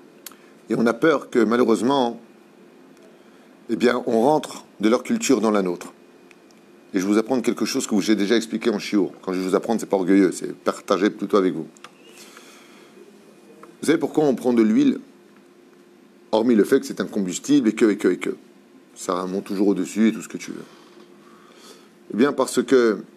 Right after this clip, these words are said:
tous les autres produits qui existent, quand je les mets dans un bol, ou dans un verre, ou dans un récipient,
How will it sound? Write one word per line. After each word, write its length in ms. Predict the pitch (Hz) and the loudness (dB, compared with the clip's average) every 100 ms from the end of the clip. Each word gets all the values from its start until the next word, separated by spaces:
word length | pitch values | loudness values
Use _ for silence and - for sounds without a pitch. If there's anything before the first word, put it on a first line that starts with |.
| - - - - - - - - - - - | -20 -20 -20 -20 -20 -20 -20 -20 -20 -20 -4
tous 140 | 214 | 2
les 160 | 151 156 | 4 2
autres 200 | 160 113 | 0 -4
produits 440 | - 131 110 143 | 0 2 2 0
qui 160 | 139 107 | 2 0
existent, 500 | 82 82 95 - - - - - - - - - - - - - - - - - - - - - - - - | 0 -4 -6 -8 -18 -20 -20 -20 -20 -20 -20 -20 -20 -20 -20 -20 -20 -20 -20 -20 -20 -20 -20 -20 -20 -20 -4
quand 160 | 120 | -2
je 140 | 107 123 | 2 2
les 60 | |
mets 120 | 143 165 | 2 2
dans 240 | 123 117 | 0 0
un 200 | 117 107 | 0 2
bol, 320 | 101 104 87 - - - - | 2 2 -2 -12 -20 -20 -8
ou 80 | 101 | -2
dans 240 | 113 110 | 0 0
un 80 | 117 | 0
verre, 300 | 98 104 92 - - | 2 0 0 -12 -8
ou 80 | 95 | -2
dans 180 | 104 101 | 0 0
un 40 | |
récipient, 500 | 104 - 101 90 101 | 0 -2 -4 -6 -6